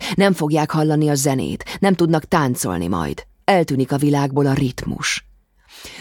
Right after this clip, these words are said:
Úgy lesz vége, hogy az egész világ megvakul, nem látják majd az arcokat. Úgy lesz vége, hogy nem érzik majd a szerelmük bőrének babapiskóta illatát. Úgy lesz vége, hogy adatok lesznek, egy mágneses térben kifeszítve.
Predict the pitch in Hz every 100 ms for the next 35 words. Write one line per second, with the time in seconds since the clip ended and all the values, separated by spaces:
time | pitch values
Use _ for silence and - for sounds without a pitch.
0 | - 240 233 196 175 170 170 180 180 175
1 | 170 - 202 160 143 - 147 143 135 143
2 | 135 127 - - 71 76 - _ - 165
3 | 120 78 135 - 95 - 117 101 131 85
4 | - - - - - - _ _ _ _
5 | _ - - - - 226 196 185 - 165
6 | 170 180 180 180 190 175 131 131 135 135
7 | 135 135 139 156 135 123 127 120 131 127
8 | 127 131 135 131 92 - 98 - 107 104
9 | 107 78 78 82 - - - - _ -
10 | 240 240 185 175 - 170 175 180 170 170
11 | 185 170 135 127 120 123 131 - 123 131
12 | 151 160 196 185 151 143 156 - 170 143
13 | 131 123 123 113 113 - - 76 - -
14 | -